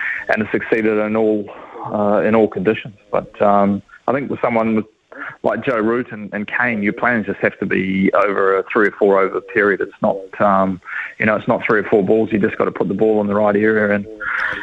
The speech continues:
he has that ability to score so quickly. Um, so I, for me, I think, um,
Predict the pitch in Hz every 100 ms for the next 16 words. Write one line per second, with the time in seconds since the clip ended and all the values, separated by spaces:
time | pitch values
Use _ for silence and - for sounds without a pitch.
0 | - 120 131 120 107 95 117 - 107 98
1 | - 117 - 90 - 135 - 98 - -
2 | - 110 107 104 101 101 127 123 107 95
3 | - 120 123 123 101 95 104 98 110 101
4 | 98 98